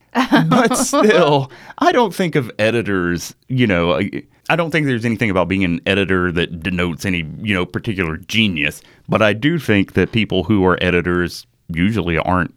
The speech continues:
Speaker 1: stupid.
Speaker 2: No, I would imagine not. They definitely have to have their wits about them.
Speaker 1: And, you know, I feel like Doreen Lioy actually did love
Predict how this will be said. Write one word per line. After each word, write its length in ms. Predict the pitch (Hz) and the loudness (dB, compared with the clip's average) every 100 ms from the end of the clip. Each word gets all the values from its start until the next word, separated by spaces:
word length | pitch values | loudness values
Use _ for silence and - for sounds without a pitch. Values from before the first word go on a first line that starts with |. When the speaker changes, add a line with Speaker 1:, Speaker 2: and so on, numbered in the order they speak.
| _ | _
Speaker 1:
stupid. 500 | - - 101 82 82 - _ _ _ | -12 -6 -4 -4 -4 -10 _ _ _
Speaker 2:
No, 260 | 233 240 196 | 0 2 2
I 120 | 190 | 0
would 120 | 208 | -2
imagine 340 | 190 185 165 131 | -4 -6 -8 -10
not. 220 | - - - | -12 -12 -14
They 340 | - 180 196 | -14 -8 -6
definitely 320 | 190 175 185 175 | -4 -6 -10 -14
have 140 | 170 | -14
to 60 | 175 | -8
have 360 | 170 160 175 _ _ _ _ | -6 -6 -12 _ _ _ _
their 100 | 196 | -10
wits 240 | 175 - - | -10 -12 -14
about 240 | 175 - | -14 -12
them. 280 | - - 196 _ - | -14 -16 -18 _ -2
Speaker 1:
And, 280 | 156 156 156 | 0 0 0
you 60 | |
know, 100 | 214 | 0
I 100 | - | 2
feel 200 | 185 330 | 0 -2
like 220 | 359 147 135 | -2 -2 -2
Doreen 640 | 120 113 127 143 151 147 - _ - | -2 0 0 0 -2 -4 -10 _ -8
Lioy 500 | 107 92 90 110 113 | -2 0 2 0 0
actually 640 | 92 - - 107 98 92 | -2 -4 -4 -4 -2 -4
did 720 | - 82 - 80 82 87 - | -6 -10 -6 -2 -2 -4 -10
love 440 | - 82 82 87 | -6 -2 0 0